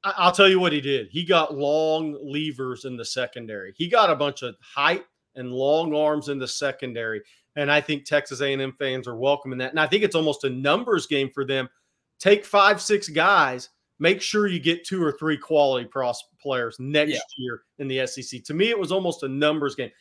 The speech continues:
Speaker 1: because I wanna read off who they lost. And for Texas fans, it's terrible timing, but there's no more Evan Stewart talk.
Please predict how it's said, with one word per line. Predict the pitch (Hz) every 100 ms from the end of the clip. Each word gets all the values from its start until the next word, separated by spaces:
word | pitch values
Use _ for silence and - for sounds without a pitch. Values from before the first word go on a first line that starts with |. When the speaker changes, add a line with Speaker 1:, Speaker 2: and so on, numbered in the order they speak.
| _
Speaker 1:
because | 165 165
I | 277
wanna | 339
read | 302 285
off | 247 208
who | 214 208
they | 180
lost. | 165 143 131 - - _ -
And | 208
for | 240
Texas | 233 269 302 277 233
fans, | - 226 220 190
it's | 180
terrible | - - 269 262 240
timing, | 214 - 240 240 220
but | 196 214
there's | 214
no | 196 240
more | 240 226 202
Evan | - 233 220 190
Stewart | - - 240 220 202 -
talk. | 160 135 -